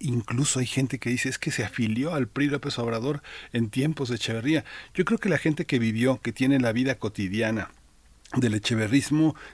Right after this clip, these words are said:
nació a finales o a mediados de los años cincuenta, por lo menos. Quienes nació en los primeros años de la década del sesenta lo vivió en la adolescencia. Pero tú cómo, tú cómo observas esta estrategia,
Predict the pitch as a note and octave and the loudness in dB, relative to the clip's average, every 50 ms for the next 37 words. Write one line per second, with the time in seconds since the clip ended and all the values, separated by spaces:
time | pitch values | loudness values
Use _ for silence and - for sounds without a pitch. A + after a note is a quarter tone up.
0 | - - A#2 A2 - - - E3 E3+ E3 D3+ - - C3 A#2 A2 - A#2+ A#2 A#2 | -2 0 2 2 2 2 2 4 4 2 0 -2 -6 -6 -4 -4 -2 -2 0 2
1 | B2 C3 C3+ C#3 C3 - A#2+ A2+ A2 G#2+ G#2+ A2+ B2 B2 B2 A#2+ A2 A2 G#2+ G2+ | 2 2 2 2 2 0 0 0 0 -2 0 0 0 0 0 -2 -2 -4 -4 -4
2 | - A2+ A2+ A#2+ A2+ - A#2+ A2+ G2+ C#3 C3+ B2 G#2+ A#2+ A2 - - A#2+ A#2 B2+ | -4 -4 -4 -4 -2 -2 -4 -2 0 0 -2 0 0 -2 -6 -4 -4 -4 -2 -2
3 | C#3 F3+ G3+ E3 B2 - - - B2 A#2+ A2+ G#2+ A2 B2+ A2+ - - F#3 G3+ G#3+ | -2 0 0 0 0 0 -2 -2 -2 -2 -2 -2 -2 -2 -2 -2 -2 -2 -2 -4
4 | G#3 - D3 C3+ A#2 - - C3 C3 C#3 C#3+ C#3+ - D3 C3+ C3+ C#3 C3+ - - | -4 -2 -2 -2 -2 0 0 2 2 4 2 2 2 2 2 4 2 2 0 -4
5 | - - - - - - - B2+ A#2+ A#2 A#2 B2 C#3 - - D3+ C#3+ C3 A#2+ A#2 | -10 -16 -16 -16 -18 -8 -2 0 2 2 4 2 2 2 2 2 2 2 2 2
6 | G#2+ G2+ G2 G2 G#2 G2 F#2+ - - G#2 - - C3+ C3 B2 - D3+ C#3 A2 - | 0 0 -2 -4 -4 -4 -4 -6 -6 -4 -2 0 0 0 0 0 -4 -4 -4 -2
7 | D#3 C3 A#2 G#2+ G#2+ G#2 G#2 A#2+ C3 C3+ C#3+ C#3+ - - - C3 A2 G#2 G2 G2 | -2 -2 0 0 0 -2 0 2 4 4 4 2 0 -2 0 0 0 0 0 -2
8 | F#2+ F#2+ G2+ - - E3+ E3+ D#3+ - - - F#2+ - - - - - - - - | -4 -4 -4 0 2 4 4 4 4 2 0 -2 -4 -8 -14 -16 -16 -18 -18 -2
9 | _ C3 A#2+ A#2+ A#2 A#2 A#2 - - D#3+ D3+ - D#3+ C#3+ C#3+ C#3+ C#3 C3 B2+ A#2+ | _ 2 4 4 4 2 0 0 -2 -2 0 2 4 4 6 6 6 4 2 2
10 | - - C#3+ - D3 C3+ C3+ C3 C3 B2+ A2+ - - C#3+ C3 B2 A#2+ B2 A#2 - | -2 -4 -2 0 2 2 2 2 2 0 -2 -2 0 2 2 4 2 2 0 0
11 | - - - - - - - - B2+ A2 - - D3+ C#3 - - - A#2 A2 - | -4 -10 -14 -18 -18 -14 -4 -2 -2 -2 2 0 0 0 0 -2 -2 -2 -2 0
12 | - C#3 B2+ - - - C#3 B2 A#2 - | 2 0 0 0 0 0 0 0 0 -4